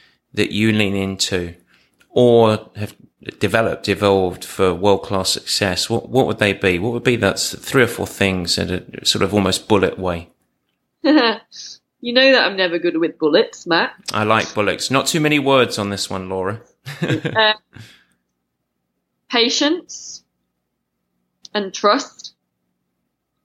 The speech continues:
Speaker 2: Um, determination, resilience, however you wanna look at it, just that sort of,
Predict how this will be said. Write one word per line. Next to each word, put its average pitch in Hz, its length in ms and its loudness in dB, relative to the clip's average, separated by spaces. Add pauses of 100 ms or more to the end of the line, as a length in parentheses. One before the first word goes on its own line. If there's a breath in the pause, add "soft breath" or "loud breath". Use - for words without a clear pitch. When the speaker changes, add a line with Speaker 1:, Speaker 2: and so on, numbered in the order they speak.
(480)
Speaker 2:
Um, 185 720 0 (1200)
determination, 208 840 0
resilience, 190 600 -2
however 180 260 0
you 185 140 -2
wanna 180 180 4
look 175 220 2
at 170 80 4
it, - 280 2
just 170 220 -4
that 165 260 0
sort 160 140 0
of, 151 260 4